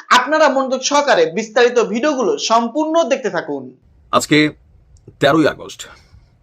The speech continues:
Speaker 2: আর ঠিক একদিন পরে ঐতিহাসিক পনেরোই আগস্ট, যেদিন বঙ্গবন্ধু শেখ মুজিবুর রহমান তার সপরিবারে তিনি নিহত হয়েছিলেন। আওয়ামী লীগের কাছে খুবই গুরুত্বপূর্ণ একটা দিন। তবে সরকার পরিবর্তনের পর আগে রাষ্ট্রীয়ভাবে এই দিবসটাকে শোক দিবস পালন করা হলেও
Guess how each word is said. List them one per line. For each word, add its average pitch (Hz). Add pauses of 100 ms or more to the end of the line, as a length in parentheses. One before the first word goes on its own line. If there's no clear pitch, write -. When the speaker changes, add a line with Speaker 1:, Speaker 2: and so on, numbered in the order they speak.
(140)
Speaker 2:
আর 107
ঠিক 160
একদিন 160
পরে - (600)
ঐতিহাসিক 135 (100)
পনেরোই 127
আগস্ট, -
যেদিন 107 (240)
বঙ্গবন্ধু 127
শেখ 123
মুজিবুর 117
রহমান 101
তার 107
সপরিবারে 98
তিনি 98 (320)
নিহত 117
হয়েছিলেন। 82 (400)
আওয়ামী 123
লীগের 127
কাছে 127
খুবই 127 (220)
গুরুত্বপূর্ণ 135
একটা 85
দিন। 82 (480)
তবে 156
সরকার 156
পরিবর্তনের 156
পর 143
আগে 110
রাষ্ট্রীয়ভাবে 127
এই 107
দিবসটাকে 107
শোক 107
দিবস 110
পালন 101
করা 104
হলেও 113